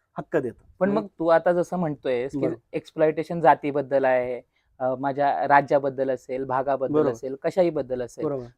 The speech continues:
Speaker 2: तुला असा काय अनुभव आलाय का कुठून?
Speaker 1: Definitely. अरे मी ज्या भागांना येतो, मराठवाडा,
Speaker 2: हा.
Speaker 1: त्याचा अनुशेष अजूनही दिला नाही ना या लोकांनी.
Speaker 2: <laughs>
Speaker 1: म्हणजे कंटिन्युअस आम्ही भांडत राहतो, पाणी द्या, आमचा अनुशेष द्या. मराठवाडा वैज्ञानिक विकास महामंडळाची स्थापना झाली एकोणीसशे चौऱ्याण्णव ला.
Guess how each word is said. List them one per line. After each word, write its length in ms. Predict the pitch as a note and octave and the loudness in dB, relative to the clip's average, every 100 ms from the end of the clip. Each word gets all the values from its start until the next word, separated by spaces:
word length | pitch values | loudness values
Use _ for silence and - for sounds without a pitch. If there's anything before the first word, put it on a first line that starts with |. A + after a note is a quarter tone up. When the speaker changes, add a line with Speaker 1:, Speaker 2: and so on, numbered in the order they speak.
| - | 0
Speaker 2:
तुला 160 | F3+ | 6
असा 180 | G3+ G3 | 8 6
काय 140 | F#3+ G3 | 4 4
अनुभव 260 | G3 E3 | 4 6
आलाय 260 | E3+ E3 D#3 | 6 6 4
का 100 | C3+ | 0
कुठून? 300 | - - A#2 _ D#3+ | -6 -12 -20 _ 8
Speaker 1:
Definitely. 520 | G#3 D4+ C#4 D3+ C3+ - _ _ - | 8 10 6 4 -2 -6 _ _ 2
अरे 160 | F3+ C4 | 6 6
मी 160 | C4 | 6
ज्या 140 | B3 C4 | 4 6
भागांना 580 | F3+ E3+ D3+ G3+ A#3 | 6 6 2 0 4
येतो, 540 | A#3+ F#3+ D#3 D3 D#3 E3 _ | 6 6 4 0 0 -4 _
मराठवाडा, 680 | E3 D#3 E3+ F3+ D#3 B2 A2+ - _ C3 | 2 8 8 6 2 0 -2 -12 _ -12
Speaker 2:
हा. 200 | A#2+ C#3 _ | -12 -14 _
Speaker 1:
त्याचा 160 | - G#3+ - | -2 0 4
अनुशेष 420 | F3+ A#3+ C#4+ D4+ | 6 6 4 8
अजूनही 320 | B3 B3 D4 | 10 10 6
दिला 260 | B3+ C#4 C#4 | 4 6 8
नाही 120 | C#4 | 8
ना 60 | B3+ | 8
या 80 | |
लोकांनी. 420 | G#3 F3 D3 C3 A2+ | 8 8 4 0 -2
Speaker 2:
<laughs> 260 | - - _ _ _ | -6 -10 _ _ _
Speaker 1:
म्हणजे 160 | A#3+ B3 | -2 6
कंटिन्युअस 580 | F#3+ F#3+ F3+ D4 D#4+ C#4 | 6 6 6 8 8 10
आम्ही 400 | A#3 B3 D4 C#4+ | 10 10 6 4
भांडत 600 | G3+ F#3+ E3 G3+ B3+ G3+ | 0 -4 0 4 4 6
राहतो, 260 | F3 D#3 | 6 4
पाणी 400 | D#3 E3+ F#3 G#3 | 2 4 6 4
द्या, 240 | E3+ C#3+ C3 | 4 2 2
आमचा 340 | C3 D#3 E3+ | 2 2 4
अनुशेष 400 | E3 F#3 F3+ E3 | 4 2 0 -4
द्या. 200 | B2 A2+ - _ _ _ _ | -4 -10 -14 _ _ _ _
मराठवाडा 540 | E3 F#3+ B3+ B3+ B3+ | 6 8 8 6 4
वैज्ञानिक 380 | B3+ A#3 A3+ A#3+ | 6 6 4 2
विकास 280 | A3 G#3 A3+ | 4 4 4
महामंडळाची 560 | A3 G3+ G#3 G3+ F#3 F#3+ | 4 2 2 2 0 -2
स्थापना 360 | - - F3 F3+ | 0 0 2 2
झाली 140 | F3 | 2
एकोणीसशे 360 | E3 E3+ E3 F#3 | 0 -2 -2 -2
चौऱ्याण्णव 500 | - D#3 E3+ D3 | 0 4 4 2
ला. 100 | A2+ | -4